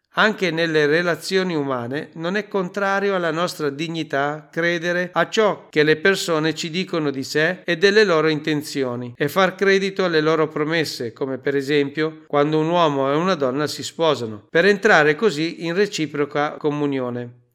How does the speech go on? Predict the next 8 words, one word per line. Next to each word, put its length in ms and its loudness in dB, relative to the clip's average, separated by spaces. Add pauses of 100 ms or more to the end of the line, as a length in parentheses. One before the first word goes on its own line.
(320)
Conseguentemente, 1400 0
ancor 400 -2
meno, 560 -2
è 140 -6
contrario 760 0
alla 160 2
nostra 400 -2
dignità 720 -4